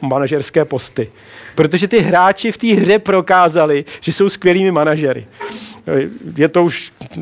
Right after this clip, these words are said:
stará historie, protože Harvard zase o tom udělal, abyste měli nějakou vědu, teda, tak já budu tady říkat nějaký, Harvard o tom udělal nějakou vědeckou studii a zjistil, že to funguje asi jenom v polovině případů, protože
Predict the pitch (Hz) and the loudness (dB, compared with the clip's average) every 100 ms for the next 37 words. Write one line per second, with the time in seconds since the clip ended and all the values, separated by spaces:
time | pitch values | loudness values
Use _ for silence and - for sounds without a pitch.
0 | 143 - 143 156 147 - - 151 160 156 | -12 -2 2 2 2 0 0 2 0 -2
1 | 135 151 160 151 - - - - 123 135 | -4 0 2 2 -2 -14 -20 -6 -2 2
2 | 156 156 156 160 151 156 151 156 147 147 | 2 4 2 2 0 -2 -2 -2 0 0
3 | 147 135 - 139 135 131 143 127 131 131 | 0 0 -4 -2 0 -2 -4 -2 -4 -4
4 | 156 143 131 123 127 123 123 135 123 127 | -4 -2 -2 -2 -4 -4 -6 -6 -6 -8
5 | 127 127 127 123 131 - - - 147 147 | -6 -6 -6 -8 -10 -12 -12 0 0 4
6 | 156 156 151 156 147 151 151 139 151 139 | 0 0 -4 -2 0 2 0 -2 -2 0
7 | 151 - 170 - - 139 139 135 131 139 | 0 -2 -4 -4 -4 0 0 0 -4 -8
8 | - - - 131 139 - 160 151 156 151 | -18 -18 -4 -2 -2 0 0 2 -2 -2
9 | 135 151 143 147 156 - - 139 147 165 | 0 2 2 0 -2 -4 -2 -2 0 -2
10 | - 135 120 139 135 135 151 - - - | -4 -8 0 0 0 -4 -8 -12 -20 -20
11 | _ 135 127 143 135 156 156 | _ -4 -2 -2 2 2 2